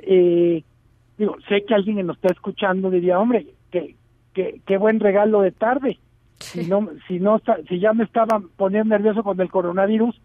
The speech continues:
Speaker 1: y me dicen, "No, espérate, hay otro tema". Eh, me disculpa si quienes le-,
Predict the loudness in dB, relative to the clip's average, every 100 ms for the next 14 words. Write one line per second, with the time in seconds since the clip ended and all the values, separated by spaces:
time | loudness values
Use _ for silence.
0 | _ _ _ _ _ -12 -4 -2 -2 0
1 | 0 2 0 0 2 2 2 2 0 2
2 | 2 0 -4 _ _ _ _ _ _ _
3 | _ -10 -6 -4 -2 -4 -2 -2 -2 -2
4 | -2 0 -2 -2 -8 -6 -6 -6 -10